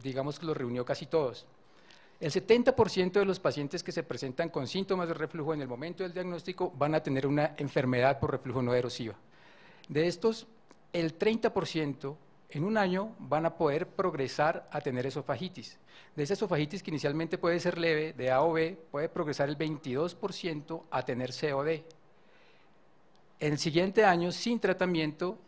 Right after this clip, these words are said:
estos pacientes con, eh, esofagitis C O D pueden progresar a esófago de Barrett del uno al trece por ciento y de estos del esófago de Barrett pueden producirse adenocarcinoma esofágico del cero punto cuatro al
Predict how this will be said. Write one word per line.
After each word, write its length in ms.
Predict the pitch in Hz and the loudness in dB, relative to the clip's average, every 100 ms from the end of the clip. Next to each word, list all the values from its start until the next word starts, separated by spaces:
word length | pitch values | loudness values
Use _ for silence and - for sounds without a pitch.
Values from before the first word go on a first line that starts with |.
| - - - - - _ - | -20 -20 -20 -20 -20 _ -2
estos 360 | 165 170 208 | -2 -2 -8
pacientes 580 | - 196 170 156 160 156 | -8 -4 -4 -4 -10 -12
con, 340 | - 131 131 - - | -8 -6 -6 -8 -8
eh, 480 | 139 131 123 123 - | -4 -2 -4 -6 -10
esofagitis 580 | 135 151 135 156 - 139 | -12 -8 -8 -10 -12 -8
C 160 | 170 | -2
O 100 | 180 | 0
D 220 | 175 170 165 | 0 -2 -2
pueden 260 | 160 160 | -2 -2
progresar 440 | 160 160 131 139 151 | -2 -2 0 0 0
a 20 | |
esófago 400 | 151 165 165 151 | -2 -2 0 2
de 100 | 123 | 4
Barrett 300 | 123 156 139 | 2 2 -2
del 160 | 127 - | -4 -2
uno 280 | 185 196 139 | 0 4 4
al 140 | 127 | 4
trece 220 | 143 143 | 2 -2
por 160 | 175 180 | -4 -6
ciento 420 | - 165 156 180 - - - | -4 -4 -4 -6 -8 -16 4
y 80 | 196 | 8
de 140 | 202 | 8
estos 240 | 196 185 | 6 -2
del 80 | 175 | -2
esófago 360 | 170 156 180 185 | -4 -2 -2 0
de 60 | |
Barrett 300 | 185 165 170 | 2 2 0
pueden 260 | - 156 156 | -4 -4 -4
producirse 540 | 160 147 135 127 160 - | -4 -4 -4 -4 -4 0
adenocarcinoma 760 | 143 135 127 131 131 127 151 | 0 0 -2 -4 -4 -4 -4
esofágico 440 | 151 - 127 139 131 | -4 -4 -4 -2 -4
del 140 | 123 | -4
cero 200 | 160 160 | -6 -6
punto 260 | 160 151 147 | -6 -6 -2
cuatro 480 | 147 143 147 143 - - | 0 0 -2 -8 -10 -8
al 300 | 110 117 | -6 -6